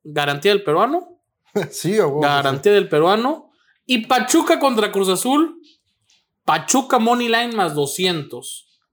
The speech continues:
Speaker 1: Ando mojado, ando
Speaker 2: Sí,
Speaker 1: mojado.
Speaker 2: prácticamente les hiciste una quinela, mis compas.
Speaker 1: Me gusta, me
Speaker 2: Sí,
Speaker 1: gusta, me
Speaker 2: sí.
Speaker 1: gusta, o sea.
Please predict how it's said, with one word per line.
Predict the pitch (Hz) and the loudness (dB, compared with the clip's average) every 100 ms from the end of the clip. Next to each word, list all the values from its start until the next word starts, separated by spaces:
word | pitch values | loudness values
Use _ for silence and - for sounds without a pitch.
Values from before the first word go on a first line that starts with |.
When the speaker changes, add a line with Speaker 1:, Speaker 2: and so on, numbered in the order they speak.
| _ _ _ _ _ _ _ _ - | _ _ _ _ _ _ _ _ -6
Speaker 1:
Ando | 170 233 | -2 0
mojado, | 254 214 190 185 151 127 - | 2 0 2 0 0 -4 -2
ando | 196 240 240 | -2 0 0
Speaker 2:
Sí, | |
Speaker 1:
mojado. | 220 175 214 233 254 | 0 0 0 2 2
Speaker 2:
prácticamente | 175 180 156 151 160 190 | 0 0 -2 -2 0 0
les | 156 | 0
hiciste | 131 151 175 | -2 -8 -8
una | 170 - | -8 -8
quinela, | 123 120 180 202 | -12 -6 -4 -4
mis | 131 123 | -6 -10
compas. | - 147 147 131 - _ _ _ _ _ | -12 -12 -10 -12 -14 _ _ _ _ _
Speaker 1:
Me | 170 175 | -2 2
gusta, | 262 392 - 165 | 4 4 2 -2
me | 156 | -4
Speaker 2:
Sí, | 156 196 | 0 0
Speaker 1:
gusta, | 269 214 | 0 -2
me | 175 | -2
Speaker 2:
sí. | 202 | -2
Speaker 1:
gusta, | 311 - 170 | -4 -6 -6
o | 151 | -4
sea. | 170 135 | -6 -8